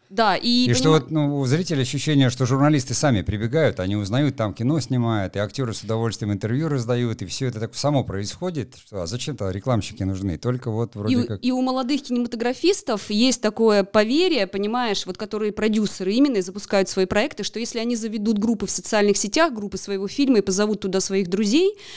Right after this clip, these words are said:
Speaker 1: то оно всё само собой сложится, друзья там всё это распостят, расшарят и так далее. Вот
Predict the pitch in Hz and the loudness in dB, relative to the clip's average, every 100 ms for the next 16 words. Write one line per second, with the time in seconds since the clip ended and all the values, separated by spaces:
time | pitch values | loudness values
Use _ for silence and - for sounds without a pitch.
0 | - - 214 285 339 262 247 247 254 247 | -8 0 2 2 -2 -4 -4 -4 -4 -6
1 | 214 233 226 262 339 285 247 202 202 208 | -4 -4 -4 -4 -2 -4 -4 -2 0 2
2 | 240 233 208 202 220 190 202 208 - 311 | 2 2 -2 -2 -4 -2 -2 -2 0 0
3 | 339 202 196 202 - 262 247 226 185 214 | 0 -6 -2 0 2 2 2 -2 -2 -2
4 | 202 180 160 - - - 214 262 | 2 0 0 -8 -20 0 2 2